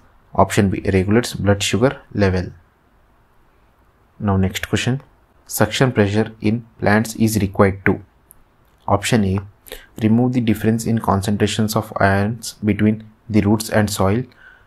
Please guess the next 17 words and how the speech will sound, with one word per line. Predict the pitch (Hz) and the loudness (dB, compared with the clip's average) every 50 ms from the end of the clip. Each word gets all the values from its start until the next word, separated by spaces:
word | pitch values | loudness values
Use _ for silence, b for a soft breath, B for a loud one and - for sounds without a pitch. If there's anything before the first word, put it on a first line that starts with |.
| b b - | b b 0
Option | 147 135 - - 113 110 110 | 0 0 2 2 2 2 2
B, | 120 110 - - | 0 -4 -6 0
transport | - 104 101 101 101 104 120 117 - | 0 2 2 2 0 0 0 0 0
food | - - 110 101 - | 0 -2 -2 -2 -2
in | - - 113 110 104 110 | -2 -2 0 0 0 0
two | 101 104 | 0 2
directions. | 101 110 107 110 104 107 - 120 123 120 - - - | 2 2 2 0 0 -2 -4 -4 -4 -6 -8 -12 -10
Option | - 98 101 - - 107 104 | -6 -6 -4 -2 0 0 0
C, | 107 - 104 101 107 - b b b b b _ _ | 0 0 -2 -2 -4 -8 b b b b b _ _
take | - 117 113 - | 0 0 2 2
up | 131 123 117 | 0 2 2
the | 120 117 | 0 2
water | 110 104 101 101 104 110 113 | 2 2 2 2 0 -2 -2
to | - - 120 | 0 0 0
the | 110 113 | 0 0
highest | 101 98 95 104 120 117 - - - | -2 0 2 2 2 2 0 -2 0
parts. | 95 95 98 95 - - - - | 2 2 2 0 -4 -10 -12 -14